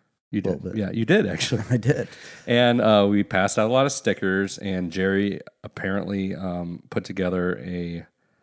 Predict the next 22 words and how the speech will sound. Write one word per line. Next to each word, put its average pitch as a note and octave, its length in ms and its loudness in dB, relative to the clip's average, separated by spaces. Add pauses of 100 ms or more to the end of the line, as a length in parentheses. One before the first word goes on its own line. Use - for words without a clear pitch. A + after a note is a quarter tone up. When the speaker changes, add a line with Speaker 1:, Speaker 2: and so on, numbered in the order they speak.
(220)
Speaker 1:
Snarf G2+ 380 -2
Speaker 2:
<laughs> - 0 -
Speaker 1:
Talk G2 200 4
Speaker 2:
I C#3+ 60 6
did. - 240 -2
Speaker 1:
podcast G2+ 680 0
meet G2+ 240 0
and C#3+ 120 -2
greet, D#3+ 280 2 (560)
but G#2 220 4
that G#2 100 4
he G2+ 100 0
didn't G2+ 240 2
remember G2 500 2
really F#2 280 2
doing. B2 420 4 (1120)
Speaker 2:
Correct. F#2+ 400 0
Speaker 1:
<laughs> - 60 -10 (400)
Speaker 2:
Yeah, C3 160 6
that C3 180 6
happened. A2+ 360 2 (180)
Speaker 1:
And, G2 520 2